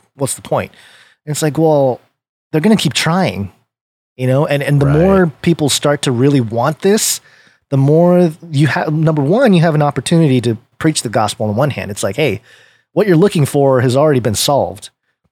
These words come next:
Speaker 1: But on the other hand, it's like, it's, it's gonna get weirder and weirder, and people are gonna become less human.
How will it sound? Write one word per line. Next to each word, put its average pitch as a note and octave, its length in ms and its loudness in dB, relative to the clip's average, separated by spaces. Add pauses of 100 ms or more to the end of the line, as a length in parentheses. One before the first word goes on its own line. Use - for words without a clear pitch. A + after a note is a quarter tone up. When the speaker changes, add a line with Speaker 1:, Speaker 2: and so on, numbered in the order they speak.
Speaker 1:
But C#3+ 80 -2
on D3 80 0
the D3 80 2
other A#3 160 2
hand, D3 260 2
it's C3+ 160 -2
like, B2+ 240 0
it's, - 340 -10
it's F3+ 160 -10
gonna A#3+ 140 -2
get F#3 160 2
weirder E3+ 240 4
and C#3+ 160 2
weirder, C3 460 2
and B2 440 0
people D#3+ 280 -2
are C#3 60 2
gonna C3 180 0
become B2 680 -2
less B2+ 300 0
human. A#2+ 560 0